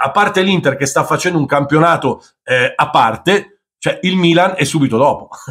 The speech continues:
<laughs> Cioè, cosa dovrebbero dire i tifosi della Juve con Allegri, piuttosto che del Napoli, che dopo uno scudetto allucinante lo scorso anno si trovano settimo, ottavo posto?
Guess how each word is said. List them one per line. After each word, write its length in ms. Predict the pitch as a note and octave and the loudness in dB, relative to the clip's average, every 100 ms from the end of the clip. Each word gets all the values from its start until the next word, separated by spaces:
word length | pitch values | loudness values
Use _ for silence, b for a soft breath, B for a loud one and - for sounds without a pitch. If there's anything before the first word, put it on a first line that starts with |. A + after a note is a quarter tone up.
| - | -6
<laughs> 260 | - - | -6 -6
Cioè, 160 | - F#3+ | -2 0
cosa 220 | G#3 A3+ | 2 4
dovrebbero 460 | A#3+ A#3+ A#3+ A#3+ A#3+ | 4 2 2 2 2
dire 220 | G#3 E3 | 2 2
i 200 | D#3 D3+ | 0 -2
tifosi 440 | C#3+ D3 D#3+ C3 | -2 0 -2 0
della 220 | D3 C#3+ C#3 | 0 2 2
Juve 300 | D3+ D3+ C#3+ | 2 2 0
con 160 | D3 | 2
Allegri, 520 | C#3+ C#3+ D3 C#3 C3+ - B | 2 2 2 2 0 -4 B
piuttosto 540 | D3+ D#3 E3 D#3+ D#3+ | -2 0 2 0 0
che 320 | D#3+ D#3 D3+ C3 | 0 2 2 2
del 180 | D3+ | 0
Napoli, 540 | D3 C#3+ D3 C#3+ C#3 B2+ | 2 2 2 0 -4 -4
che 160 | C#3+ | -4
dopo 400 | C#3+ D3 D3 C#3 - | -4 -4 -4 -6 -4
uno 180 | C#3 D#3+ | 0 0
scudetto 800 | D#3 - D#3 D#3+ E3 E3 D#3 D#3 | -2 0 2 2 0 -2 -2 0
allucinante 880 | D3+ D3+ D3+ D3 - D#3 D#3 D#3 D3 | 0 0 0 -2 0 0 0 0 0
lo 120 | D3 | -2
scorso 400 | C#3+ D#3 - D3 | -2 -4 -2 0
anno 240 | D3+ D3+ - B | 0 -2 -4 B
si 180 | - C#3+ | -6 -2
trovano 380 | D#3+ D#3 D3+ C#3 | 0 2 2 2
settimo, 480 | D#3 D#3 D#3 D3 | 2 0 2 2
ottavo 320 | C#3+ C#3+ C#3+ C#3 | 2 0 0 2
posto? 540 | B2 E2+ - - | 0 -2 -8 -16